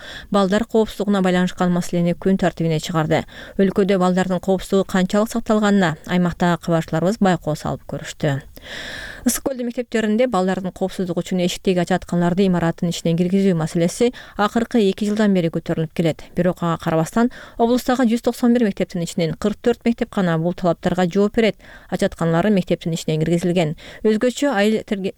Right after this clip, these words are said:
жергесиндеги мектептердин окуучулары эскилиги жеткен кооптуу ачатканаларга барууга дагы деле аргасыз.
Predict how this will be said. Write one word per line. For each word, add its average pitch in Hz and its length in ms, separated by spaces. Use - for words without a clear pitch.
жергесиндеги 180 640
мектептердин 175 560
окуучулары 170 540
эскилиги 180 520
жеткен 185 360
кооптуу 247 500
ачатканаларга 170 640
барууга 202 380
дагы 160 300
деле 165 240
аргасыз. 160 720